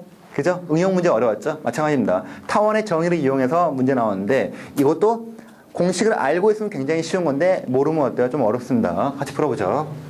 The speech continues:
자, 초점이 나왔죠? 타원이 있는데 자, 잘 봐라. 이제 얘를 선생님 모양을 그릴 겁니다. 얘는 그래프 반드시 그려줘야 돼요. 자, 좌표 평면에 뭡니까? 예, 육이 있고 마이너스 육이 있을 때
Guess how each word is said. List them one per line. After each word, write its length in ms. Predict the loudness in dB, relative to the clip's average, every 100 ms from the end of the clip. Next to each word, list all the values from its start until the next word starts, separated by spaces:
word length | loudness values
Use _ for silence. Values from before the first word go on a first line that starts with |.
| 0
자, 280 | 2 2 -4 -16 -18 -4
초점이 380 | -2 0 2 2
나왔죠? 640 | 2 2 2 0 0 -6 -16 -18 -10
타원이 400 | 0 2 4 4
있는데 680 | 2 2 0 0 0 0 -2 -8 -14 -10
자, 140 | -2 0
잘 160 | 2
봐라. 360 | 2 2 0 -4 -14 -20 -20 -10 0
이제 260 | 2 4
얘를 400 | 4 4 2 -2 -8 -20
선생님 280 | -6 -2 0
모양을 320 | 2 0 0
그릴 180 | -2 -2
겁니다. 580 | 0 0 0 0 -2 -6 -14 -20 -20 -20 -20 -20 -18 -2 2
얘는 200 | 2 2
그래프 220 | 0 0 -2
반드시 240 | -4 -8
그려줘야 300 | -2 0 0
돼요. 440 | 0 0 0 -2 -6 -14 -16 -10 -4
자, 180 | -2 -2
좌표 460 | 0 2 2 0 -4
평면에 440 | 0 2 2 2
뭡니까? 720 | 2 0 0 0 2 2 -2 -2
예, 140 | 0
육이 460 | 2 0 2 2 2
있고 420 | -2 -2 2 2
마이너스 500 | 2 2 2 0 2
육이 220 | 0 2
있을 260 | 0 0 0
때 140 | 0